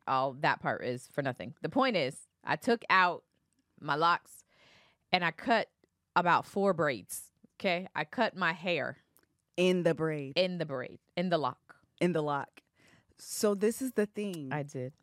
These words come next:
Speaker 2: That's a thing.
Speaker 1: It is.
Speaker 2: When you took out the,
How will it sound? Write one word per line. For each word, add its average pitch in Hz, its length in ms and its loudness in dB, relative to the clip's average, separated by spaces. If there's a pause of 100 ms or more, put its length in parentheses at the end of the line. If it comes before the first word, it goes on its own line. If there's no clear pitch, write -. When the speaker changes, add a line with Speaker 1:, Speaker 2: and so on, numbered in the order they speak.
(100)
Speaker 2:
That's 277 300 4
a 269 100 6
thing. 247 640 0
Speaker 1:
It 165 160 0
is. 156 520 -8 (180)
Speaker 2:
When 185 200 4
you 190 120 -2
took 240 380 0
out 180 340 2
the, 170 280 2